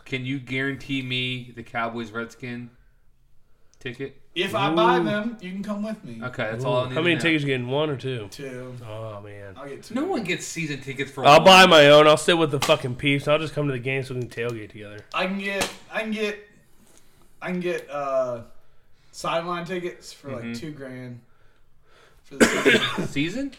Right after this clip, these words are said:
Speaker 3: That'd be the only
Speaker 1: And
Speaker 3: thing
Speaker 1: you get 'em
Speaker 3: cool.
Speaker 1: every year, right?
Speaker 2: So it'd be, like, four.
Speaker 3: That'd be the only thing cool about being a hometown fan is you could buy
Speaker 2: But
Speaker 3: season tickets and go to
Speaker 1: Yeah.
Speaker 3: every game. That'd be the only cool
Speaker 2: That's
Speaker 3: thing.
Speaker 2: cheap.
Speaker 1: A lot of towns are hard to get. Like Philly, you probably wouldn't even be able to get 'em.
Speaker 2: But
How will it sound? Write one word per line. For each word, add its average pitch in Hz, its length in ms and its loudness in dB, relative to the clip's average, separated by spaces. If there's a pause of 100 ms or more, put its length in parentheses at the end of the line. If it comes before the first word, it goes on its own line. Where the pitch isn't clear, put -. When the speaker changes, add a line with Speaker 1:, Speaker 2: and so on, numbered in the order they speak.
Speaker 3:
That'd 294 200 8
be 349 100 10
the 233 80 8
only 196 180 8
Speaker 1:
And 196 80 4
Speaker 3:
thing 196 140 8
Speaker 1:
you 165 60 4
get 180 140 8
'em 170 100 8
Speaker 3:
cool. 160 100 6
Speaker 1:
every 143 180 2
year, 131 240 2
right? 110 120 -2
Speaker 2:
So 196 80 2
it'd 170 120 2
be, 175 80 -2
like, 139 180 -4
four. 135 460 -12
Speaker 3:
That'd 190 180 8
be 233 100 6
the 220 100 8
only 180 240 8
thing 208 200 6
cool 175 220 4
about 165 240 4
being 151 140 2
a 131 80 0
hometown 147 520 0
fan 143 400 -4
is 139 260 -4
you 143 60 -6
could 143 120 -6
buy 135 140 4
Speaker 2:
But 135 60 -6
Speaker 3:
season 151 240 0
tickets 147 240 -4
and 127 60 -8
go 135 80 -2
to 120 80 -2
Speaker 1:
Yeah. 123 60 0
Speaker 3:
every 135 160 -2
game. 135 100 -2
That'd 175 160 2
be 170 60 4
the 151 80 4
only 131 140 -2
cool 98 80 -12
Speaker 2:
That's - 280 -4
Speaker 3:
thing. 101 100 -12
Speaker 2:
cheap. 104 140 -6
Speaker 1:
A 147 40 2
lot 151 280 4
of 170 100 -2
towns 160 260 0
are 127 100 0
hard 127 160 0
to 110 80 -8
get. 120 100 -6
Like 113 140 -6
Philly, 151 340 -2
you 135 160 -6
probably 135 240 0
wouldn't 123 180 -6
even 113 120 -6
be 104 60 -10
able 101 40 -12
to 98 60 -16
get 104 140 -10
'em. 98 140 -14
Speaker 2:
But 180 100 0